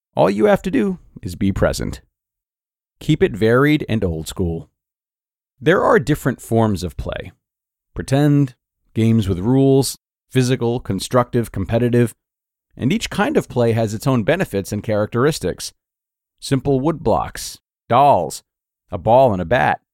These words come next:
or a game of tag offer more opportunities for your child to direct the play than the fanciest toys and games.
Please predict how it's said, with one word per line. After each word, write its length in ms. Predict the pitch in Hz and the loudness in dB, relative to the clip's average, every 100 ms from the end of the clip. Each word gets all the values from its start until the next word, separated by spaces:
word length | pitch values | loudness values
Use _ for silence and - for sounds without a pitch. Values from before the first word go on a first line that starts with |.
| _ _ _ _ | _ _ _ _
or 140 | 107 104 | -4 -2
a 40 | |
game 220 | 110 147 | 0 0
of 100 | 135 | -2
tag 460 | - - - 98 85 _ _ _ _ _ - | -4 -4 -2 -2 -4 _ _ _ _ _ 0
offer 260 | 151 165 | 0 2
more 320 | 151 160 196 | 0 2 0
opportunities 800 | 190 180 147 - 170 151 135 131 | 0 -2 -4 -4 -2 0 0 -2
for 100 | - | 0
your 120 | 123 123 | -2 0
child 420 | - 117 117 113 | 0 2 2 0
to 80 | 110 | -2
direct 400 | 107 107 120 - | 2 2 2 -4
the 60 | |
play 400 | - 92 85 85 - | -6 -4 -4 -6 -6
than 140 | 101 | -2
the 80 | 104 | -2
fanciest 640 | - 120 143 - 98 87 - | 0 2 2 0 -2 -2 -2
toys 300 | 87 85 85 | -2 0 -2
and 140 | 82 | -4
games. 380 | 82 - - | -6 -8 -12